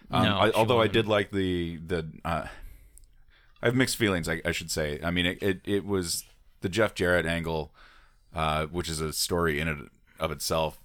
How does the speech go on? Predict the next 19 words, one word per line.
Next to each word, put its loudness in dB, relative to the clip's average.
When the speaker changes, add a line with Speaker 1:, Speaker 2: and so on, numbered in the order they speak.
Speaker 1:
how -4
he -4
ended -4
up -10
leaving, -6
um, -6
the, -4
the -10
last -4
match. -8
But, -2
uh, 0
I 2
mean, -2
that, 0
that 2
piece 0
of -4
it, 0